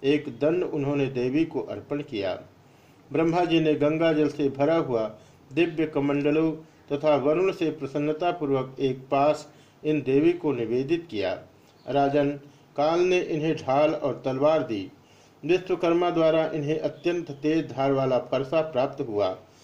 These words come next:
कुबेर ने मधु से भरा हुआ सोने का पान पात्र तथा वरुण ने मन को मुग्ध करने वाला कमल के फूल का दिव्य हार देवी की सेवा में उपस्थित किया।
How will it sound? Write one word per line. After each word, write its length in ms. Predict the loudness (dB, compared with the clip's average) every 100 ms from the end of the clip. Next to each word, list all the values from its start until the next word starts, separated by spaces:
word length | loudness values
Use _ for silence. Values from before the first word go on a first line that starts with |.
| -20 _ -2
कुबेर 340 | 2 4 4
ने 160 | 4 2
मधु 360 | 2 2 2
से 180 | 2 0
भरा 260 | 0 0 0
हुआ 260 | 2 0
सोने 400 | 0 0 0 0
का 180 | 0 -2
पान 340 | -2 0 0 0
पात्र 440 | 0 -2 -4 -10 -10 -18 -20 -8 -4
तथा 220 | 2 2
वरुण 380 | 2 2 2 2
ने 240 | 2 -2 -8 -20 _ -20 -20 -20 _ -6
मन 280 | 0 0 0
को 200 | 0 0
मुग्ध 340 | 0 -2 -6
करने 320 | -2 0 2
वाला 300 | 4 4 2
कमल 340 | 0 -2 0 0
के 200 | 0 -4
फूल 360 | -2 0 0
का 180 | 2 0
दिव्य 360 | 0 -4 0 -2
हार 460 | 0 0 0 -2 -10 -20 -20 -14
देवी 320 | 0 2 2 2
की 200 | -2 -4
सेवा 340 | -2 2 2
में 140 | 2
उपस्थित 480 | -2 -4 -10 -8 -10 -4
किया। 240 | -4 -4